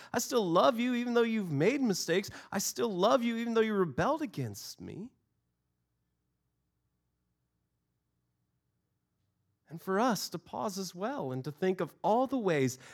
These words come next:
that God has protected us, that God has provided for us, and all of the provision that God has offered to us.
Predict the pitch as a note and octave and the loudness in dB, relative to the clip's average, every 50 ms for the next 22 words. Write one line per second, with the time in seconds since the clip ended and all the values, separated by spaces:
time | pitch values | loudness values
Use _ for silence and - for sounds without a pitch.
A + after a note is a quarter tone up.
0 | - - F3 D#3 D#3+ D3+ D3 C#3 - - - D3 A#2+ - - - C#3 C3+ D3+ - | -6 -2 0 4 6 6 4 4 0 -6 -6 -6 -6 -6 -4 -2 -2 -2 -2 -2
1 | - G#3 G3+ A3+ A#3+ C4 C#4 - - - - - - - - _ _ _ _ _ | -4 -6 -4 -4 -4 -6 -8 -10 -12 -16 -16 -16 -18 -20 -20 _ _ _ _ _
2 | _ _ _ _ _ _ _ _ _ _ _ _ _ _ _ _ _ _ _ _ | _ _ _ _ _ _ _ _ _ _ _ _ _ _ _ _ _ _ _ _
3 | - B2+ - F3 F3 D3+ - - - D#3+ B2+ G#2 G#2 A#2 A#2+ C#3 D#3 F#3 A3 A#3 | -10 -4 -2 -2 -2 -2 -4 -4 -4 -4 -4 -2 -2 0 2 2 2 2 0 -4
4 | G#3 G#3+ - - G#3 G#3+ A3+ B3 C4+ C#4+ - - - - - - - - - _ | -6 -8 -8 -6 -2 -2 -2 -2 -4 -6 -10 -14 -14 -14 -14 -16 -18 -20 -20 _
5 | _ _ _ _ _ _ _ - - D#3+ F3+ - - - F#3+ G#3+ A#3 C4+ D4 D4 | _ _ _ _ _ _ _ -2 -2 -2 -2 0 2 6 8 8 8 8 6 2
6 | B3 B3+ D4 C#4 - - D4 C4+ A3+ F3+ D#3+ F#3 G3+ F#3 D#3+ G3 G#3+ G3 - - | -2 -2 -4 -4 0 0 0 0 0 2 4 4 4 4 4 2 2 0 0 -6
7 | - - - F3+ F#3 D#3 A#2+ C3+ C#3+ C#3 D3+ D#3 D#3 D3+ E3+ E3 D3+ - - B2 | -12 -4 -2 0 0 0 0 -2 0 0 0 0 0 0 -2 -2 -2 -4 -8 -8
8 | B2+ B2+ C3+ - - D3 C#3+ C#3+ - - - G#3+ G#3+ G#3 F#3 D#3 A#2+ G2+ G#2+ - | -8 -8 -8 -10 -12 -14 -14 -14 -12 -10 -6 -4 -2 0 2 2 0 0 -6 -12
9 | - - - - - - | -12 -12 -12 -14 -16 -18